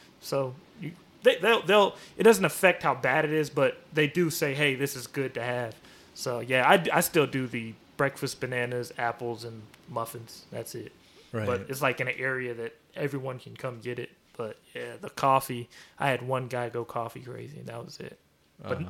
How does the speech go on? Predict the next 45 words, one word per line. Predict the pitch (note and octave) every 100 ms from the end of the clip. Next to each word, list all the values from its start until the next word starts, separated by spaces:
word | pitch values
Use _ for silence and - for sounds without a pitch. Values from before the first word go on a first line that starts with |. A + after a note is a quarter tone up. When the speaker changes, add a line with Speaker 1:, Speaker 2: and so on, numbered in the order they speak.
| G2
Speaker 1:
not | C#3 D3 -
taking | C3 A#2+
anything, | A#2 A2+ A#2+ A#2
though. | A#2+ A#2 _
Speaker 2:
But | -
those | F#3 F#3+
pods | G3 F#3 F3+
are | D3
expensive, | G#2 - E3 - G2 G#2
you | A2+ A#2
know. | C3+ C3
Shoo. | - D#3+ C#3+ B2+ A#2
<laughs> | - E3+
Speaker 1:
No, | C4
no, |
no, | C4+ D4 D4
no. | F3
Grab | F3+ A#3 C4
'em |
off | A#3+ -
Amazon, | B3 C#4 A3 G#3 G3+
man. | G#3+ A#3+ -
You | A3
can |
get, | C4 -
like, | E3 D3+
forty | - - A#3 A#3
of | G3+ F#3
'em | F3+
for | E3+
twenty | - A3+
bucks. | G#3+ C4+ - - - _ _ _ _ _ _ _
Still | - - E3+
about | C3 B2 -
two | D#3
dollars | C3+ B2+ C#3+
a |
pod, | - D#3 D#3 A#2
but | A#2+
they | D3+
don't, | D#3+ E3 -
mine | D3+ A3 A3+
not | F#3
ever | F3 D#3+
used. | C#3 G#3+ D#3+ A#2 -